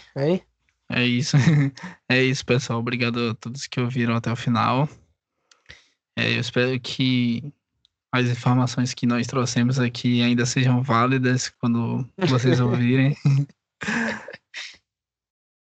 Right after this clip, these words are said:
Speaker 2: Mas é isso. Obrigado a, a todos os seguidores que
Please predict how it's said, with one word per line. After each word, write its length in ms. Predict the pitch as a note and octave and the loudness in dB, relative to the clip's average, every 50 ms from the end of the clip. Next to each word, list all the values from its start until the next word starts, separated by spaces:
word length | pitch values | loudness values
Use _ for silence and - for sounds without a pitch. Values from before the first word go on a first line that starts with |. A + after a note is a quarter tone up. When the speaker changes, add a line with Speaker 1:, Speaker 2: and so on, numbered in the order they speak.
| _ _ - | _ _ 0
Speaker 2:
Mas 220 | A#2+ A#2+ A#2 C3 | 0 0 2 2
é 60 | C3+ | 2
isso. 260 | C#3 D3 - - - C3+ | 2 0 -2 -2 -2 0
Obrigado 420 | A#2 A#2+ A#2+ A#2 A#2+ A#2+ A#2+ A#2 A#2 - | 2 2 2 2 2 2 2 0 0 0
a, 100 | B2 A#2 | 0 0
a 40 | |
todos 240 | A2 - B2 A#2 C#3+ | 0 0 -2 -4 -4
os 40 | - | -4
seguidores 560 | - B2+ A#2+ A#2 A2+ A#2+ A#2+ B2+ C3 C3+ C3+ - | -2 -2 0 0 0 0 0 0 0 0 -2 -4
que 520 | - - B2 A#2 A2+ A2 - B2+ C#3 | -4 -2 -2 -2 -2 -2 -4 -8 -10